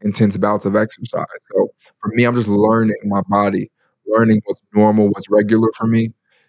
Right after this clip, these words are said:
so that when things are abnormal, I know there's something going on in there. And on Monday, that's the interesting part, right? It was still elevated. It was elevated for the majority of the day, and I wasn't even really doing anything. So physiologically, I was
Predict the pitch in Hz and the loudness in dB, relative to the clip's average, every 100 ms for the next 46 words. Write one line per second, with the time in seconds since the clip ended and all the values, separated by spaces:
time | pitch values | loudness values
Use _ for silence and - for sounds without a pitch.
0 | _ _ 110 104 101 101 107 101 104 98 | _ _ 0 2 2 2 -2 -2 -6 -2
1 | - 107 95 101 101 101 101 98 104 104 | 0 0 0 -4 -2 -2 0 0 -2 -2
2 | 98 98 101 - 98 92 - 92 92 92 | -2 0 0 -2 -6 -6 -8 -4 -2 -2
3 | 85 87 95 95 123 - _ - 104 101 | -2 -4 -6 -8 -10 -12 _ -4 -2 0
4 | 101 - 113 107 92 98 - 107 104 104 | -2 0 -2 0 -2 -2 -2 -4 0 -2
5 | - - 95 - 80 104 104 - _ _ | -4 -10 -8 -2 0 0 0 -6 _ _
6 | - 110 107 - 107 104 98 78 82 - | -2 0 0 2 2 4 2 0 -4 -8
7 | _ _ _ - 98 95 110 107 104 101 | _ _ _ -12 -4 0 2 2 0 0
8 | 101 101 98 107 107 104 101 101 104 98 | -2 -2 2 4 4 4 2 2 4 4
9 | 104 107 107 107 107 107 101 101 98 98 | 4 2 4 2 0 -4 -4 -2 -4 -4
10 | 101 98 92 101 - 85 - _ _ - | -4 -4 -4 -8 -10 -12 -14 _ _ -6
11 | 101 - 107 107 107 107 101 - 104 104 | -4 0 2 4 2 0 -2 -6 -2 0
12 | 101 | 0